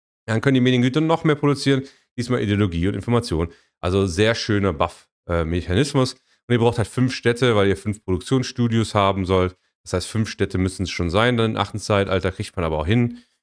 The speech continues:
Äh, notfalls kauft man sich halt irgendeine und setzt da was hin. Guckt da, dass er irgendwie noch seltene Erde oder sowas kriegt, seltene Metalle.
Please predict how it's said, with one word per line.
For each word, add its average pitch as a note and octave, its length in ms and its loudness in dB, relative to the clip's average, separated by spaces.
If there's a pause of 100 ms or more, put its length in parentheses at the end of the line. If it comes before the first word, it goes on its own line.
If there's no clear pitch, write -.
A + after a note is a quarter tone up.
(180)
Äh, F2 100 -2
notfalls F2 340 -2
kauft G2 220 -2
man F#2 100 0
sich E2 120 -2
halt E2 100 -2
irgendeine E2+ 540 -2
und D2+ 400 -10 (520)
setzt - 240 -6
da F2+ 100 0
was E2 120 0
hin. F#2+ 380 -2
Guckt - 160 -10
da, G2+ 60 2
dass F2+ 160 0
er F#2 80 2
irgendwie F2+ 180 2
noch D#2+ 80 0
seltene F2 340 0
Erde F2+ 320 2
oder E2+ 160 2
sowas F2 220 -2
kriegt, - 260 -10 (240)
seltene F2 220 -4
Metalle. F2+ 480 -2